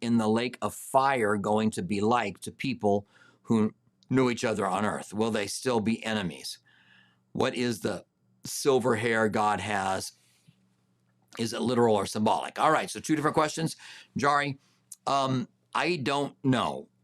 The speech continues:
I, the, I don't think the Bible ever tells us what the relationship will be of people who knew each other when they are in the lake of fire. I don't know. I,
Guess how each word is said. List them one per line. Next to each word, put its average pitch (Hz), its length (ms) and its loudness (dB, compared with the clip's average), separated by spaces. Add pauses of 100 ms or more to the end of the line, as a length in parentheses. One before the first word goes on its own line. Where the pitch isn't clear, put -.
(220)
I, 107 120 2
the, 123 220 0
I 139 100 4
don't 151 80 0
think 143 140 -6
the 139 60 -2
Bible 131 300 0
ever 123 120 0
tells 82 300 -4
us - 300 -12 (400)
what 123 180 0
the 123 80 0
relationship 120 680 0
will 110 80 4
be 113 200 0
of 110 140 -6
people 117 460 -2 (440)
who 120 140 6
knew 131 300 4
each 123 140 -4
other 117 460 0 (360)
when 117 220 2
they 113 140 0
are 107 100 4
in 107 100 2
the 101 80 0
lake 95 200 -2
of 95 80 -6
fire. 64 400 -6 (600)
I 101 100 -2
don't 98 160 -2
know. - 140 -8 (1200)
I, 107 340 0